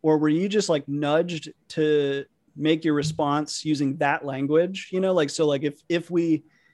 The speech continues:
if we allow ourselves to, like, devolve into those,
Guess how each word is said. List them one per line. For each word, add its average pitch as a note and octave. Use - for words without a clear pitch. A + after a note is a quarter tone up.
if D3
we D#3+
allow C#3+
ourselves D3+
to, D3+
like, C3+
devolve C#3+
into D3
those, C3